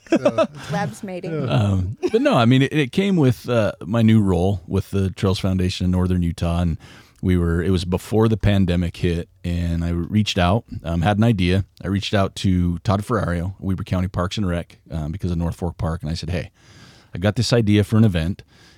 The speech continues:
Speaker 3: and the concept is to bring the trail community together." So, you know, in my professional life, I hear,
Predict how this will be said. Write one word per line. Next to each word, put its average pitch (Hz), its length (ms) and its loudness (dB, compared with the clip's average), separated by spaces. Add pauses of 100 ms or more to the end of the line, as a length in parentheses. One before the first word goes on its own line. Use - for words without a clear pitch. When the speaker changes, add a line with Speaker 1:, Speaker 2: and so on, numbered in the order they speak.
Speaker 3:
and 87 140 0
the 82 60 -2
concept 123 560 -2
is 85 320 0
to - 80 -6
bring 92 600 0 (1000)
the 95 100 -2
trail 107 520 0
community 92 680 0
together." 80 640 -6 (380)
So, 85 480 -2 (440)
you 92 100 -2
know, 85 140 0
in 92 180 0
my 85 200 2
professional 95 720 0
life, 85 420 -2
I 92 120 -4
hear, 87 540 -2